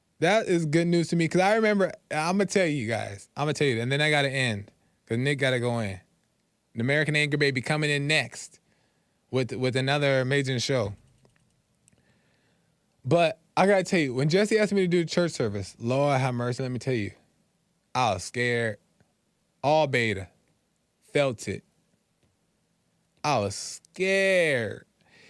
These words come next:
And not scared of in the sense of, like, um, what's gonna happen to me, but just scared because Satan just get busy right away, right?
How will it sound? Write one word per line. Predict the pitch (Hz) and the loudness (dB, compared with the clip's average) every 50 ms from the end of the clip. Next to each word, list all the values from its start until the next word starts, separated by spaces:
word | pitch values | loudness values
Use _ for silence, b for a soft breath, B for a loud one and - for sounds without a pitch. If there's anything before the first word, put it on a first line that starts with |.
| b b b b b | b b b b b
And | 190 208 208 196 190 - _ _ _ _ _ _ _ - | 0 2 2 2 0 -4 _ _ _ _ _ _ _ -8
not | 208 208 202 226 262 269 226 | -2 2 2 4 4 2 0
scared | - - - 214 208 214 214 208 | -2 -2 2 2 4 4 4 4
of | 208 208 180 156 | 4 2 2 0
in | - 190 180 175 | -2 -2 -2 0
the | 175 160 | -2 -2
sense | - - 180 175 170 180 | -2 -2 -2 -2 0 -2
of, | 175 151 | -2 -2
like, | 160 160 151 147 143 135 - | 0 0 0 0 0 -2 -2
um, | 156 143 135 127 123 120 107 107 104 101 104 107 101 _ _ _ _ _ _ _ _ _ _ _ _ _ _ _ _ _ _ _ _ _ _ _ _ _ _ _ _ _ _ _ _ _ _ _ _ _ _ _ _ - | -4 -4 -4 -4 -6 -6 -6 -6 -8 -10 -12 -16 -20 _ _ _ _ _ _ _ _ _ _ _ _ _ _ _ _ _ _ _ _ _ _ _ _ _ _ _ _ _ _ _ _ _ _ _ _ _ _ _ _ -6
what's | 139 151 165 165 | -2 -2 0 0
gonna | - 160 135 | 0 -2 -2
happen | 123 139 143 143 156 156 | 0 0 0 -2 -2 -4
to | - 170 | -6 -4
me, | 170 170 170 160 - b b b b b b b b | -4 -4 -4 -6 -8 b b b b b b b b
but | 170 170 | 0 2
just | 165 190 180 - | 2 2 0 0
scared | - - - 190 190 202 196 190 | -4 -2 0 2 4 4 2 2
because | 170 180 151 180 165 156 139 | 0 0 0 0 0 0 0
Satan | - - 175 175 175 175 170 | -2 0 0 2 2 0 0
just | 160 151 147 | -2 -2 0
get | 143 156 151 135 | 0 -2 0 0
busy | 156 156 156 147 143 | 0 0 0 0 0
right | 135 135 135 131 | 0 2 2 2
away, | 123 131 143 139 113 - _ _ _ _ _ _ _ _ _ _ _ _ _ _ _ - - - | 2 0 0 0 -2 -4 _ _ _ _ _ _ _ _ _ _ _ _ _ _ _ -20 -12 -4
right? | - 113 117 123 131 - | 0 2 2 2 0 -2